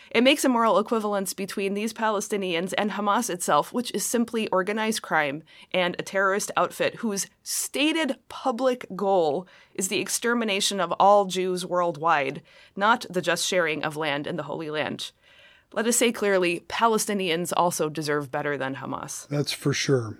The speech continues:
Speaker 2: That's, that's for all. And maybe that would be, if we can look, prognosticate, hopefully, um, I hope not with rose-colored glasses, but hopefully,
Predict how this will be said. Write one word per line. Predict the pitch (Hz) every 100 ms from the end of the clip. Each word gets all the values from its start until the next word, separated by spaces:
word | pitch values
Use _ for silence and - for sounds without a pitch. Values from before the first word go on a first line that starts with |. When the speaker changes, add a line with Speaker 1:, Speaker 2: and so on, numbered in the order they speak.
| -
Speaker 2:
That's, | 139 127 -
that's | - 139
for | - - 151
all. | 175 170 160 - - _ _ _ _
And | 240 190 156 151 165
maybe | 165 175 175 160
that | 143 151 160
would | 151 131
be, | 120 143 135 131 165
if | 180 165 135
we | 147 143
can | - 151 139
look, | 143 156 - - - _ _ _ _ _ _ _ -
prognosticate, | - 147 131 151 147 - - 143 147 139 139 - -
hopefully, | 160 151 - 131 127 123 127 277 262
um, | 147 139 151 165
I | 143
hope | 127 151
not | 151 139 135 -
with | 151 143
rose-colored | 143 143 135 - 143 135 123
glasses, | - 139 135 127 135 113
but | 143 123
hopefully, | 139 135 - 117 117